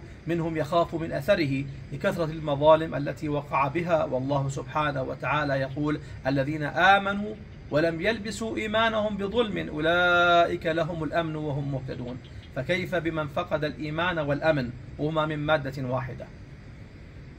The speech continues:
التعلق بالله سبحانه وتعالى، آه،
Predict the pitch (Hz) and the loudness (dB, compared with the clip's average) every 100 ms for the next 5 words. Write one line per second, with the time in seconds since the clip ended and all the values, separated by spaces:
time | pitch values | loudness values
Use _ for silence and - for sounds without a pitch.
0 | - 147 - 156 175 151 139 127 123 - | -8 -6 2 4 4 0 -4 -4 -6 -8
1 | - - - - 143 - 151 131 120 127 | -14 -16 -18 -12 -8 -2 0 0 -4 -8
2 | 113 113 - - - - - - - - | -10 -12 -14 -16 -16 -14 -14 -14 -14 4
3 | 160 160 156 143 139 123 113 | 8 8 6 2 0 -2 -4